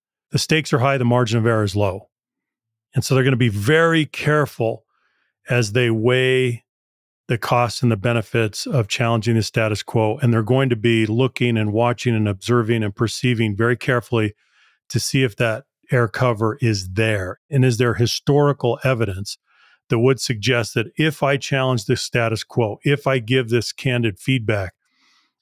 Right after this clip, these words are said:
if I give my candor, that I will receive air cover in exchange for that? They're looking for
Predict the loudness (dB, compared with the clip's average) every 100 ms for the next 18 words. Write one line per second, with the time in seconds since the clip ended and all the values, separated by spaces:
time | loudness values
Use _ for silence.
0 | -8 -2 0 0 0 -2 0 0 0 -4
1 | -8 -16 _ _ _ 0 2 0 4 4
2 | 4 0 -8 _ _ _ _ -2 0 -4
3 | -2 0 2 0 -4 _ _ -2 -2 -2
4 | -2 -2 -2 0 0 -2 -4 -2 0 -2
5 | -4 -2 4 6 4 2 -2 -4 0 2
6 | 4 4 4 4 2 0 2 2 -2 0
7 | 4 4